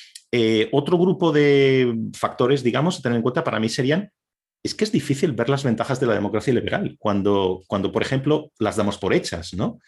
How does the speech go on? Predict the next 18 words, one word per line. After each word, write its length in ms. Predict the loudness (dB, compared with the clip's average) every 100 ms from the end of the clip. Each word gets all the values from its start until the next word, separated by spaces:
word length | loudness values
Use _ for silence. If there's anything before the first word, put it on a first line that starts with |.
| -20 -20 _
Quiero 180 | -4 -2
decir, 120 | -2
¿cuántas 320 | -2 -2 -2
generaciones 640 | 0 0 0 0 0 -2 -2
han 60 |
crecido 300 | -4 -2 0
en 60 | 2
Europa 300 | 2 2 2
ya 220 | 0 0
sin 320 | -4 -4 -2
saber 260 | -2 -2 -2
lo 100 | -2
que 60 |
es 80 | -4
la 100 | -2
guerra 380 | 0 0 0 0
o 80 | 0
sin, 300 | -2 -4